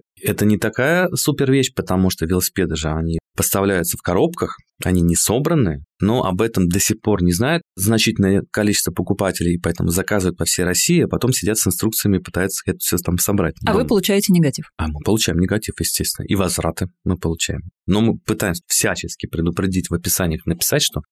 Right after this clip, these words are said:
Speaker 1: ребят, закажите лучше в родном городе, себе с доставкой, иногда даже дешевле, в специализированном интернет-магазине с нормальной гарантией, нормальным обслуживанием,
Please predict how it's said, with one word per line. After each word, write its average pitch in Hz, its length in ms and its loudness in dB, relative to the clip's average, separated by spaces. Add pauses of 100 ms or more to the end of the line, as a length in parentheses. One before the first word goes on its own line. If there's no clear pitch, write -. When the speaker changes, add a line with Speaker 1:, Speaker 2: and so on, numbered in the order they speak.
Speaker 1:
ребят, 87 260 0
закажите 95 600 0 (240)
лучше 127 380 2
в 90 40 2
родном 101 380 2
городе, 101 460 2 (160)
себе 123 300 0
с 95 80 0
доставкой, 104 600 -2
иногда 92 200 2
даже 98 240 0
дешевле, 95 500 2
в 82 40 0
специализированном 110 720 2
интернет-магазине 92 760 2
с - 120 -6
нормальной 92 480 2
гарантией, 104 760 -2 (180)
нормальным 92 540 2
обслуживанием, 107 920 2